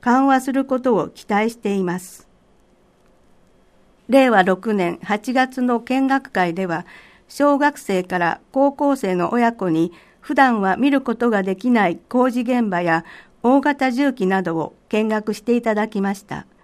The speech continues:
見学を希望される団体はご相談ください。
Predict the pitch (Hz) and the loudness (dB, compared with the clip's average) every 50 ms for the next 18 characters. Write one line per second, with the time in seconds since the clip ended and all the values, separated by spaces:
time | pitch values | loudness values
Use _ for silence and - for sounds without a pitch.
0 | _ _ _ _ _ _ _ _ _ _ - - 262 285 285 269 285 277 269 - | _ _ _ _ _ _ _ _ _ _ -2 0 2 2 4 4 2 2 0 0
1 | 269 269 262 262 254 240 240 269 285 285 285 269 262 262 254 254 254 208 196 233 | 0 0 0 0 -2 -2 0 0 0 0 0 -2 -2 -2 -2 -2 -2 0 2 2
2 | 247 262 269 262 247 247 247 240 240 240 240 240 - - _ _ - - 208 226 | 2 2 0 0 0 0 0 0 0 0 0 -2 -6 -20 _ _ -4 -4 -2 0
3 | - 269 269 254 240 247 240 247 240 240 214 185 196 196 196 - - 180 165 - | 0 0 0 2 2 2 2 2 2 -2 -4 -6 -6 -6 -6 -6 -6 -6 -6 -6
4 | - | -10